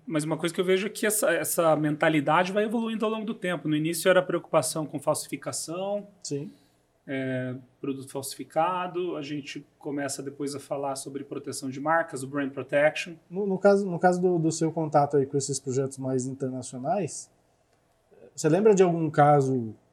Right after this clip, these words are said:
Speaker 2: específico, assim, de falsificação? De, de coisas específicas, assim, que, que vocês conseguiram identificar através dessa questão da
Speaker 1: Eu, eu me lembro, tô lembrando aqui de pelo menos três casos diferentes.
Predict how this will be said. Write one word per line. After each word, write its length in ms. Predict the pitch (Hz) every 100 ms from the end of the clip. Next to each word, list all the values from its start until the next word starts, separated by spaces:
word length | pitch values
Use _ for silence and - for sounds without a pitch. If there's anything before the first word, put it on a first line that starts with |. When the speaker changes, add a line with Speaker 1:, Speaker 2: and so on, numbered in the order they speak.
| _
Speaker 2:
específico, 520 | - 139 131 156 147
assim, 180 | 135 147
de 100 | 131
falsificação? 680 | 127 139 135 127 131 180 202 - _ _ _ _ _ _ _ _ -
De, 160 | 120
de 220 | 113 113
coisas 240 | 117 135 123
específicas, 560 | 131 - 165 160 123
assim, 160 | - 143
que, 320 | - 120 - _ _ _ _ _ _ _ _ _ _ -
que 80 |
vocês 260 | 123 - 131
conseguiram 380 | 147 143 143 156
identificar 400 | 151 147 135 165
através 340 | 143 131 135
dessa 180 | 131 127
questão 300 | 131 - 139
da 240 | 127 113 107 _ _ _ _ _ _ _ _ _ _ _ _ _ -
Speaker 1:
Eu, 100 | 143 160
eu 160 | 147 151 156 151 143
me 160 | 202 139
lembro, 380 | 143 156 156 151 - _ _ -
tô 80 |
lembrando 420 | 147 143 147 151 147
aqui 200 | 143 156
de 100 | -
pelo 220 | 160 151
menos 280 | 156 175 170
três 420 | - 165 170 156
casos 360 | - 151 147 143
diferentes. 1040 | - - 135 135 160 160 - - - -